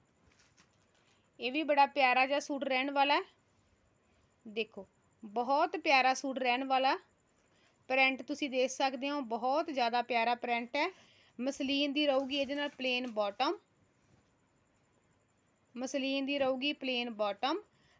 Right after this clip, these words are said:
ਦੁਪੱਟਾ ਵੀ ਟੈਬੀ ਦਾ ਡਿਜ਼ਾਈਨਰ ਰਹੂਗਾ ਜੀ, ਟੈਬੀ ਦਾ ਹੀ ਰਹੂਗਾ ਦੁਪੱਟਾ ਡਿਜ਼ਾਈਨਰ। ਸਾਢੇ ਉੱਨੀ ਸੌ ਰੁਪਏ ਤੁਹਾਨੂੰ ਦੇ ਰਹੇ ਹਾਂ ਜੀ ਪ੍ਰਾਈਸ। ਇਹ ਵਾਲਾ ਰਹਿਣ ਵਾਲਾ ਦੁਪੱਟਾ ਟੈਬੀ ਦਾ,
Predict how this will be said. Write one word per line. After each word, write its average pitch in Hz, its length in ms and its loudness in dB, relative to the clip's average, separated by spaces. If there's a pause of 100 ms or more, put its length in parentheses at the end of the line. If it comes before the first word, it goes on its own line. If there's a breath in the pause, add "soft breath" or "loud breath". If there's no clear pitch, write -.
ਦੁਪੱਟਾ 254 480 0
ਵੀ 294 160 -2
ਟੈਬੀ 240 420 0
ਦਾ 262 140 2
ਡਿਜ਼ਾਈਨਰ 220 540 -2
ਰਹੂਗਾ 185 360 -6
ਜੀ, - 180 -20 (1700)
ਟੈਬੀ 240 360 0
ਦਾ 285 80 2
ਹੀ 285 120 2
ਰਹੂਗਾ 254 360 0
ਦੁਪੱਟਾ 220 460 -6
ਡਿਜ਼ਾਈਨਰ। 196 500 -6 (1300 soft breath)
ਸਾਢੇ 277 400 0
ਉੱਨੀ 294 260 0
ਸੌ 294 200 0
ਰੁਪਏ 262 180 -4
ਤੁਹਾਨੂੰ 277 280 -4
ਦੇ 240 180 -2
ਰਹੇ 240 100 -2
ਹਾਂ 233 80 -4
ਜੀ 262 160 -6
ਪ੍ਰਾਈਸ। 226 540 -4 (640 soft breath)
ਇਹ 262 160 -2
ਵਾਲਾ 285 320 0
ਰਹਿਣ 240 260 2
ਵਾਲਾ 247 240 -2
ਦੁਪੱਟਾ 208 480 -6
ਟੈਬੀ 185 360 -8
ਦਾ, - 100 -20